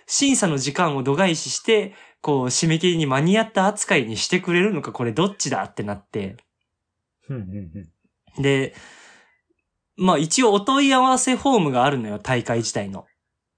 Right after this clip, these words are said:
Speaker 2: はい。
Speaker 1: で、そこにちょっとメールを送ったんだけどさ、そのメールが結局帰ってくるまでに六日ぐらいかかったのよ。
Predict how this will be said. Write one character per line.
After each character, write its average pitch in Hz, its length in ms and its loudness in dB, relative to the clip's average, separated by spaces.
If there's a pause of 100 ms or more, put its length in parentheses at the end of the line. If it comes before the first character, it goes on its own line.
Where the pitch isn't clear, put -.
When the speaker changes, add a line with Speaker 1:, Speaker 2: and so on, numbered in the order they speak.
(320)
Speaker 2:
は 117 200 -10
い。 95 100 -14 (680)
Speaker 1:
で、 196 80 0
そ 233 160 0
こ 285 160 2
に 170 200 2
ち 139 100 -2
ょ - 20 0
っ - 40 -4
と 117 140 -6
メ 131 360 0
ー - 20 2
ル 135 200 2
を 127 160 0
送 123 220 -6
っ - 20 -4
た 175 300 0
ん 117 80 -4
だ 101 100 -10
け 98 100 -12
ど - 80 -14
さ、 - 300 -8 (380)
そ - 180 0
の 320 140 4
メ 285 340 2
ー 285 40 0
ル 277 120 0
が 175 420 0
結 220 220 -4
局 240 520 -2 (240)
帰 285 200 2
っ - 120 -2
て 165 80 0
く 165 140 -4
る 165 100 2
ま 135 140 0
で 120 100 0
に 113 120 -2
六 156 200 2
日 180 160 2
ぐ 180 100 0
ら 135 80 0
い 107 60 -6
か - 120 -14
か 110 60 -8
っ - 60 -14
た - 80 -16
の - 100 -16
よ。 - 200 -20